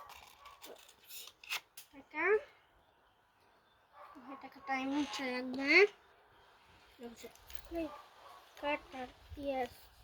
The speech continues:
taka. Proszę, tutaj będę wam rozkładał wszystkie.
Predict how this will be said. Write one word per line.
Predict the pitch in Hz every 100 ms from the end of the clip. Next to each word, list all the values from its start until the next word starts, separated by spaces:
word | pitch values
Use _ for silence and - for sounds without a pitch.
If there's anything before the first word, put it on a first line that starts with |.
| - - - - -
taka. | 302 330 339 339 - 370 370 370 - - - - - - - - - - - - -
Proszę, | 285 262 254 - - -
tutaj | - 247
będę | 254 247 254
wam | 254 254 247
rozkładał | 262 247 - - - 269 269 277 302 311
wszystkie. | 311 - 330 311 - - 392